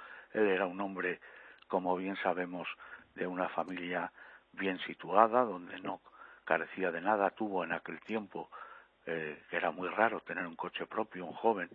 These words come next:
había conocido los mejores restaurantes de Madrid, había comenzado la carrera de arquitectura, y Dios le hizo ir renunciando a todo, le fue despojando de todo,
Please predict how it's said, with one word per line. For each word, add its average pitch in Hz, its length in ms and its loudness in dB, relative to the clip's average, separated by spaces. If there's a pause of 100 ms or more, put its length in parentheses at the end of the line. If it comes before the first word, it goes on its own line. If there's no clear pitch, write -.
(360)
había 92 420 2
conocido 90 520 -4
los 85 160 -4
mejores 85 420 -4
restaurantes 87 680 -2
de 90 60 -8
Madrid, 95 380 -2 (480)
había 90 300 -2
comenzado 87 520 -2
la 85 140 -2
carrera 90 360 -2
de 85 100 -2
arquitectura, - 720 0 (480)
y 98 80 -4
Dios 123 320 6 (260)
le 101 140 2
hizo 104 480 4
ir 110 120 -2
renunciando 98 600 -2
a - 20 0
todo, 135 340 4
le 107 60 4
fue 104 220 0
despojando 92 560 -2
de 90 140 -8
todo, 113 360 4